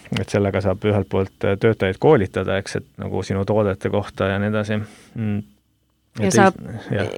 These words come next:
Speaker 2: ja saab ka tegelikult ju näidata, kuidas mingi asi, äh,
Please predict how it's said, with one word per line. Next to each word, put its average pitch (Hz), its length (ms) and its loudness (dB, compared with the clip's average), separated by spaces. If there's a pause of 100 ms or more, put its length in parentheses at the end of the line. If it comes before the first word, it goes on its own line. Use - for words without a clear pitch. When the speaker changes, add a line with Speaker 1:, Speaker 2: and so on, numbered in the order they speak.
(140)
Speaker 2:
ja 202 120 8
saab 196 300 4 (140)
ka 190 100 6 (220)
tegelikult 180 400 2
ju 180 80 4
näidata, 180 720 2 (180)
kuidas 175 320 2
mingi 185 480 4
asi, 175 240 4 (1040)
äh, 165 480 0